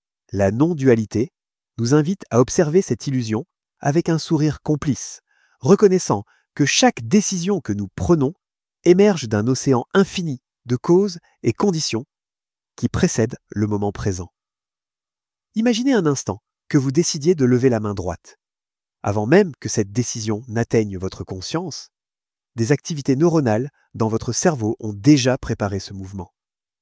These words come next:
Les neurosciences modernes nous révèlent que notre conscience de la décision arrive après que le cerveau a commencé à l'initier. C'est comme si vous receviez un télégramme annonçant votre arrivée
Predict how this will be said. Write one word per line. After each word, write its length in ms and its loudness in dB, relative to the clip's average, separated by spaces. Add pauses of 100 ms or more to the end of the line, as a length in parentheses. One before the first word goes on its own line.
(300)
Les 160 -2
neurosciences 720 -2
modernes 420 4 (300)
nous 140 -2
révèlent 400 2 (300)
que 100 2
notre 260 0
conscience 800 -4
de 120 -2
la 120 2
décision 480 -6 (500)
arrive 400 4 (140)
après 360 2
que 120 -4
le 100 -2
cerveau 420 2 (260)
a 100 0
commencé 560 0
à 100 0
l'initier. 540 -6 (760)
C'est 200 -6
comme 240 4
si 320 -6 (340)
vous 200 -6
receviez 540 0
un 140 -2
télégramme 580 0 (380)
annonçant 480 0
votre 240 -4
arrivée 380 -2